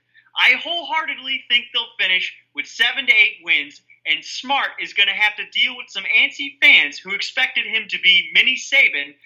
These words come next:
and aren't happy it's taking more than twenty months to do it."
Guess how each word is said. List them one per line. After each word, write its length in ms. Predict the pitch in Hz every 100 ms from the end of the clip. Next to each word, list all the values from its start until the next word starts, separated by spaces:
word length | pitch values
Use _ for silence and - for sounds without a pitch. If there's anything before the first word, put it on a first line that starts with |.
| _
and 100 | 165 170
aren't 200 | 190 196
happy 560 | 202 226 214 - 175 - -
it's 160 | 160
taking 360 | - 185 185 180
more 180 | 180 185
than 100 | 180 170
twenty 360 | - 175 175
months 280 | 156 156 147
to 80 | 151
do 140 | 135 135
it." 80 | 110